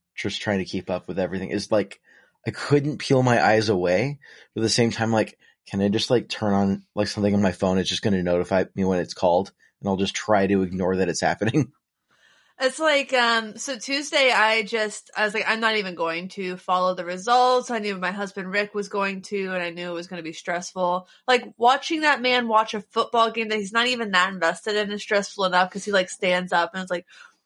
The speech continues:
Speaker 2: so, like, for something he really cares about, like, I can't, like, I'm like, "I can't." <laughs> That's just too much energy. So I was just down here in my office, um, playing Stardew Valley on my,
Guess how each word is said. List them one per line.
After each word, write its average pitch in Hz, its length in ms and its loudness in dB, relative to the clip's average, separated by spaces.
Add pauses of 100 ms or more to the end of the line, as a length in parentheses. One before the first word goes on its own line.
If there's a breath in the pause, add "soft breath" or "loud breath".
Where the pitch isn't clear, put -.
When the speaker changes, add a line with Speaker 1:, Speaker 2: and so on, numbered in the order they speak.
(1700 loud breath)
Speaker 2:
so, 240 300 2
like, 226 260 0
for 226 80 -2
something 233 200 0
he 233 100 0
really 196 300 2
cares 185 340 2
about, 202 240 2
like, 185 200 -4
I 175 160 2
can't, 180 320 -10
like, 175 200 -4
I'm 175 120 -4
like, 170 240 -8
"I 175 100 -8
can't." 185 580 -10
<laughs> - 40 -20
That's 208 200 -2
just 202 120 -10
too 214 60 -6
much 196 140 -10
energy. 180 340 -6
So 208 140 0
I 214 80 6
was 226 80 -4
just 220 160 -14
down 196 260 2
here 190 180 -2
in 185 80 -2
my 175 140 -2
office, 175 720 -2 (640 loud breath)
um, 208 300 2
playing 202 240 0
Stardew 190 460 2
Valley 170 380 2
on 160 160 -4
my, 156 360 -6